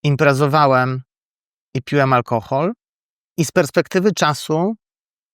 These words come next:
podejrzewam, że mogę śmiało powiedzieć, że byłem gdzieś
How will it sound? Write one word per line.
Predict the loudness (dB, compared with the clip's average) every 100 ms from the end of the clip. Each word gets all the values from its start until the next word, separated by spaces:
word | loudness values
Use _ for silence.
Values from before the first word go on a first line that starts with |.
| _ _ _ _ _
podejrzewam, | -2 2 2 2 0 2 2 2 -4 _ _ _ _
że | -8 -4
mogę | -2 -2
śmiało | -4 0 2 2
powiedzieć, | 0 0 -2 0 -2 -2 -6 _ _ _ _ _ _ _ -4
że | -2
byłem | 2 4 6 4 2
gdzieś | 0 2 2 0 -6 -12